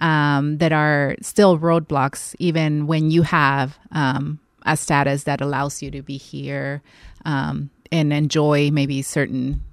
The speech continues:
privileges like working or something like that, right? That, that are still, um, out there as,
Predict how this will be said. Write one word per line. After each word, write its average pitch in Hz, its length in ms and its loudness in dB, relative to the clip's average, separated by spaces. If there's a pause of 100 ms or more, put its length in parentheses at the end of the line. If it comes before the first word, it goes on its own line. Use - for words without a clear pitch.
(120)
privileges 143 640 -4
like 139 420 -4 (180)
working 135 680 -6
or 127 120 -8
something 147 400 -8
like 143 200 -8
that, - 220 -8
right? 147 160 -6
That, 147 280 -6
that 151 100 2
are 147 140 2
still, 151 500 2 (500)
um, 147 460 -2 (240)
out 165 220 0
there 127 400 -6
as, - 540 -8